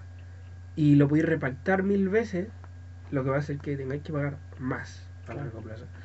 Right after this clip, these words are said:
Speaker 1: Es peor aún, eh, weón. Es horrible ese sistema culiao. Y yo, y yo siento que es bacán la herramienta del estudio, porque no solo te capacita y todo, que muchas veces eso es,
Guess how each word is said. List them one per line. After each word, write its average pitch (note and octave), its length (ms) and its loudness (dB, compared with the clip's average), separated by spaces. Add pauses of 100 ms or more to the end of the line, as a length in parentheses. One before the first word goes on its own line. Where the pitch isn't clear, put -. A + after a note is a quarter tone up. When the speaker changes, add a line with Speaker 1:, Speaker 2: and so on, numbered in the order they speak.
(240)
Speaker 1:
Es D3+ 120 2
peor D3 360 4
aún, E3 260 6
eh, D#3+ 320 8
weón. D3+ 320 2 (1160)
Es E3 60 4
horrible D3+ 420 6
ese D#3 120 -2
sistema D3+ 440 0
culiao. D3 520 2
Y D#3+ 140 0
yo, F3 160 8
y F#3 80 6
yo G3 100 10
siento G#3 320 4
que F3 180 4 (440)
es F#3+ 140 4
bacán G#3 540 6 (320)
la E3 160 4
herramienta F#3 640 4
del F3+ 220 0
estudio, G3 580 0 (380)
porque C#3+ 420 2 (100)
no D3+ 140 2
solo G#3 220 0
te G3 100 2
capacita F#3+ 640 2
y F#3 80 4
todo, G3 320 2 (280)
que D3 80 0
muchas D#3+ 300 2
veces F3 360 -2 (1120)
eso D#3+ 160 0
es, F#3+ 60 4